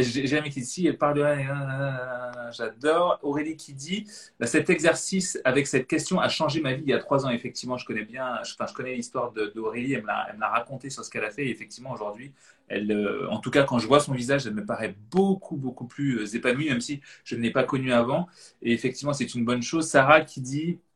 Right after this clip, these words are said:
euh, Sandra qui dit poco à poco, Sarah qui dit brainstorming chaotique,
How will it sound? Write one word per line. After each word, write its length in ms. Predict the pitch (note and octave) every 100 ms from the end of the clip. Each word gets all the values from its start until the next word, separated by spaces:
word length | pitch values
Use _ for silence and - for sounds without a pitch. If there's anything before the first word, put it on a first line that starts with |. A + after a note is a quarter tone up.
| _ - - _ A#2
euh, 240 | A#2 A2+
Sandra 260 | G#2+ B2 C3+
qui 120 | B2+
dit 100 | G#2+
poco 260 | B2+ A#2+ C#3
à 100 | A#2+
poco, 240 | D3 B2+
Sarah 240 | A#2 B2 B2+
qui 140 | C3
dit 220 | A#2+ D3
brainstorming 760 | D3 B2+ C3 - C3 C3 C#3 C#3+
chaotique, 520 | - C3+ B2+ - D#3